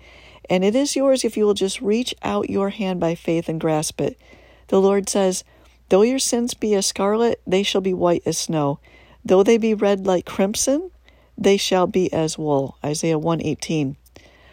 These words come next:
"A new heart will, uh, I also will give you, and a new spirit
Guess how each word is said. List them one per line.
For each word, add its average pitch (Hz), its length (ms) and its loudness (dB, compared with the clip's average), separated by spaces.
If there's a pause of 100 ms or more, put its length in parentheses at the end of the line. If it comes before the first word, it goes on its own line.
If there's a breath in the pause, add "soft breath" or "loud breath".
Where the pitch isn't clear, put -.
(160 loud breath)
"A 185 80 -2
new 240 240 4
heart 240 340 2
will, 208 240 -2
uh, - 300 -2
I 175 240 2
also 190 320 0
will 202 180 2
give 208 240 2
you, 208 180 2
and 175 120 0
a 170 40 0
new 185 200 -2
spirit 196 500 -2